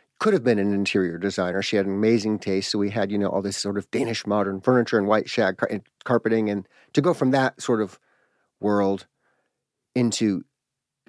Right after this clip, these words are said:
absolute physical and emotional chaos felt catastrophic. And I can remember feeling like, "I'm gonna die." Like, I'm like,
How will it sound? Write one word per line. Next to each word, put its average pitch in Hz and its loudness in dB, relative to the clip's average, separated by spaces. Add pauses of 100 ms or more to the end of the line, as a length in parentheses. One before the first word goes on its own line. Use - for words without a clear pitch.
(200)
absolute 104 -2 (460)
physical 123 0 (300)
and 143 2
emotional 104 -2 (120)
chaos 113 -2 (1200)
felt - 2
catastrophic. 120 -2
And 110 -2
I 104 0
can 117 -4
remember 110 0
feeling 131 0
like, 98 -2 (720)
"I'm 117 2
gonna 101 0 (100)
die." 107 -2
Like, - -10 (920)
I'm 117 2
like, 98 0